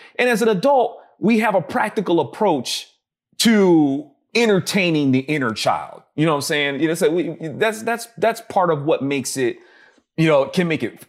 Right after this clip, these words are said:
fun and not, um, encroaching on other people, because you got a lot of people out there, they're, they're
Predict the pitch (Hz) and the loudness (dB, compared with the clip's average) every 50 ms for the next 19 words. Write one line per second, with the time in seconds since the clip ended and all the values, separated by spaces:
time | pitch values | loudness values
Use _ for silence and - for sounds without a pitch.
0 | _ _ - - _ - 170 165 170 185 208 226 226 254 247 - _ _ _ _ | _ _ -18 -18 _ 0 2 2 4 4 4 2 2 0 -2 -6 _ _ _ _
1 | _ _ _ _ _ 185 196 190 185 185 202 208 220 220 - - - 185 185 180 | _ _ _ _ _ 0 0 0 0 0 0 0 0 -2 -4 -2 0 0 2 2
2 | 175 165 160 160 151 151 - 170 170 143 - - 185 196 196 190 - - 143 127 | 2 2 0 0 -2 -2 -4 -4 -4 -4 -4 -2 -2 -2 0 -2 -2 0 0 0
3 | 117 117 110 - _ _ 131 135 131 - - 151 143 139 135 - 160 135 120 110 | 0 -2 -4 -10 _ _ 0 0 0 0 0 0 0 0 -2 0 -2 -2 -2 -4
4 | 127 127 - 175 175 208 233 233 214 190 180 185 185 180 175 180 208 202 196 175 | -6 -4 -4 -4 -4 -2 0 0 0 0 0 -2 -2 -4 -4 -6 -8 -6 -4 -2
5 | 165 160 147 - - 160 151 147 127 113 165 165 - 110 139 151 143 127 101 - | 0 0 0 0 -2 -2 0 0 0 -2 -4 -4 -4 -2 0 0 0 0 -2 -6